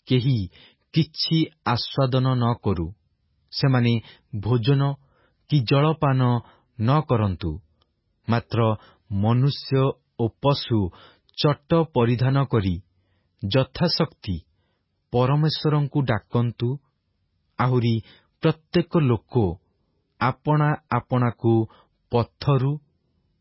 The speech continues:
ଓ ସେମାନଙ୍କ ହସ୍ତସ୍ଥିତ ଦୌରାତ୍ମ୍ୟରୁ ବିମୁଖ ହେଉନ୍ତୁ।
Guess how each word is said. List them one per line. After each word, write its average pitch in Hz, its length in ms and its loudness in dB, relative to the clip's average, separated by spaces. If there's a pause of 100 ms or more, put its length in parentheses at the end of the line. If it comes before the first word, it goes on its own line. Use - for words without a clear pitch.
(120)
ଓ 175 100 4
ସେମାନଙ୍କ 151 560 2 (440)
ହସ୍ତସ୍ଥିତ - 920 -2 (640)
ଦୌରାତ୍ମ୍ୟରୁ 123 840 0 (760)
ବିମୁଖ 135 540 2 (120)
ହେଉନ୍ତୁ। 101 500 -2